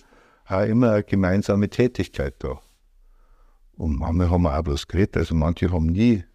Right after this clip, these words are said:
gezeichnet oder ein Blinder zum Beispiel, der, ja, sagt man auch, der, was soll der machen, gell? Also beim Malen und Zeichnen. Und dann hab ich halt einfach mal einen Stift hin, dann hat der halt mit dem Stift dann schon wieder da, und das da, dann macht man das halt so.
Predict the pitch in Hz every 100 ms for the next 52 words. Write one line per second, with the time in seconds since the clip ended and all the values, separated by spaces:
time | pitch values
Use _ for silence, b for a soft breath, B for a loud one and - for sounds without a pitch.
0 | _ 76 - 73 76 73 69 82 80 71
1 | b b b b 95 - 90 101 107 87
2 | - 85 76 73 - - 73 76 78 78
3 | - - - 87 101 101 b b b -
4 | 95 95 82 82 104 82 - 76 - -
5 | 92 87 71 92 110 71 71 90 104 92
6 | 85 80 73 73 82 82 76 - 82 95
7 | 87 - - 90 95 101 98 104 113 101
8 | 101 95 107 107 104 - - 147 - 104
9 | 95 92 110 - 110 117 120 117 120 120
10 | - - - - 101 - 113 110 120 117
11 | - 110 b b b b _ - 110 110
12 | - 107 - 107 92 - - b b b
13 | _ 92 92 - - 101 - 110 - -
14 | 120 - 156